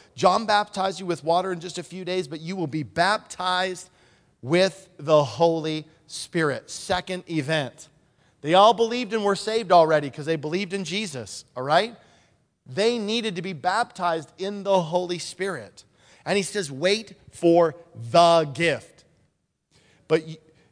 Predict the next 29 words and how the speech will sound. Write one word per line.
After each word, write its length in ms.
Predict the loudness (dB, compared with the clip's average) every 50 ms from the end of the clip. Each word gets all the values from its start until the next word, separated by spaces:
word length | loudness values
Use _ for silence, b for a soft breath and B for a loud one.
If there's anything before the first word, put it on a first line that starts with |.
| -6 -4
uh, 80 | -4 -4 -4
uh, 80 | -8 -10 -10
wh-, 260 | -6 0 2 2 2 2
but 120 | -4 -6
you 180 | -2 0 2 4
will 100 | 4 4
receive 400 | 4 2 0 -2 -8 -8 -8 -10
power 460 | -14 -10 -4 0 2 4 6 6 4
when 160 | 4 0 -2
the 80 | -2 -4
Holy 220 | -4 -4 -6 -6
Spirit 360 | -8 -10 -10 -8 -10 -10 -10
comes 260 | -8 -8 -8 -6 -6
on 200 | -6 -6 -6 -8
you. 260 | -10 -12 -12 -12 -14 -16 B B B B
And 160 | B -2 0 0
you 80 | 2
will 100 | 2 2
be 120 | 2 2 0
my 160 | 0 0 0
witnesses, 500 | 0 -2 -4 -2 -2 -6 -6 -6 -12 -10
telling 300 | -6 -6 -4 -4 -6 -8
people 400 | -12 -14 -14 -14 _ -4 -4 -2
about 280 | 0 2 2 2 2
me 140 | 0 -8 -8 -6
everywhere 520 | -4 -4 -4 -4 -8 -8 -2 -2 0 0 -2
in 160 | -4 -8 -10
Jerusalem, 540 | -10 -6 -2 -2 -2 -2 -4 -8 -10 -12 -12
Judea, 480 | -14 -16 -12 -10 -6 -4 -2 -2 -4